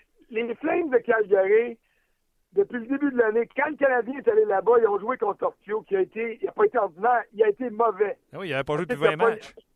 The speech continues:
Speaker 1: Correct. Mais à ce moment-là, euh,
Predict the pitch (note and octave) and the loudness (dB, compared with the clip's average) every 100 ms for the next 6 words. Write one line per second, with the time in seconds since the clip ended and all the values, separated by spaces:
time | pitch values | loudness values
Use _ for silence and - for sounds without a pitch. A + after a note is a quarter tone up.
0 | _ _ _ _ _ _ _ _ - B3+ | _ _ _ _ _ _ _ _ -4 -2
1 | C#4+ C4+ - _ _ _ G#3 A#3 A#3 A#3 | 0 -2 -6 _ _ _ 2 2 2 -4
2 | A3+ C4+ D4+ D4 A#3+ A3 B3+ C#4+ - - | -4 -4 0 2 4 4 4 2 -2 -10
3 | _ _ _ - F3+ F#3+ F#3+ F#3+ F#3 G3 | _ _ _ -4 2 4 4 2 2 -2